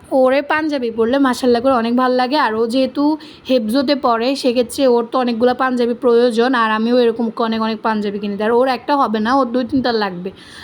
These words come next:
আসলে ছোটো থেকে ওকে অনেক আদর করে বড় করতেছি, তো তাই আর কি, ছোটোবেলা থেকে ও অনেক আদরের, আমি একদম ওরে ছাড়া কিচ্ছু বুঝি না, ও আমাকে ছাড়া কিচ্ছু বুঝে না, মানে আমরা দুজন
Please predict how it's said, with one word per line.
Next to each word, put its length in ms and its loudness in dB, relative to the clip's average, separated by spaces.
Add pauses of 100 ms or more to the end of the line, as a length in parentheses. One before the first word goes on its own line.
(120)
আসলে 200 2 (100)
ছোটো 220 2
থেকে 160 0
ওকে 200 -2
অনেক 120 2
আদর 260 0
করে 280 2
বড় 140 0
করতেছি, 420 -4 (120)
তো 220 2 (120)
তাই 280 0
আর 180 -2
কি, 180 -2 (320)
ছোটোবেলা 440 2
থেকে 260 0
ও 60 2 (100)
অনেক 200 -4
আদরের, 540 2
আমি 400 0
একদম 420 0
ওরে 160 0
ছাড়া 220 -4
কিচ্ছু 360 -4
বুঝি 200 4
না, 80 2 (100)
ও 20 2 (140)
আমাকে 200 -6
ছাড়া 200 -4
কিচ্ছু 360 -6
বুঝে 200 0
না, 100 0
মানে 340 -4
আমরা 300 -2
দুজন 340 0